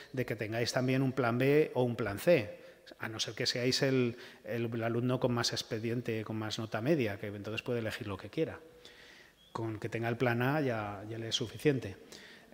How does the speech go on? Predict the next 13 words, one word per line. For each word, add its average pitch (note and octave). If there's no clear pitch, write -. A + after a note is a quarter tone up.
Eh, C3+
la C3
nota C3+
media, G#3
prioridad C3
a C#3+
primera C#3
participación, C3+
esto D3+
ya C3+
lo C3+
hemos C3+
dicho, G#3